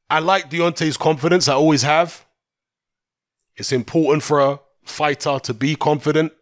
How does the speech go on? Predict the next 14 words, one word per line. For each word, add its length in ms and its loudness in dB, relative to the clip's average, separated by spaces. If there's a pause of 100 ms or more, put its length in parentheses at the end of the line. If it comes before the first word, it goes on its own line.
(100)
especially 680 0
at 100 0
the 80 -2
highest 380 -2
levels, 460 -2 (260)
'cause 140 -10
if 140 -4
you 200 0
ain't 160 0
confident, 500 0
you'll 140 -4
get 180 0
found 340 0
out. 280 2